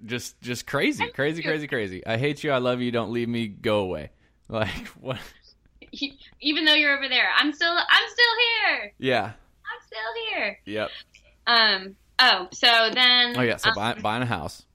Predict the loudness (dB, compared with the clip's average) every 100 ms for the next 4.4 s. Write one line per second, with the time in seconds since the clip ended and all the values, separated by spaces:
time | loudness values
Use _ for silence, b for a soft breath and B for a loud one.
0 | _ _ -2 0 4 4 6 6 6 4
1 | 0 -16 _ _ 0 2 4 2 0 2
2 | 0 2 -2 -2 -4 -4 -2 0 -2 -4
3 | -8 -4 -4 -2 2 6 6 4 0 0
4 | 0 0 -4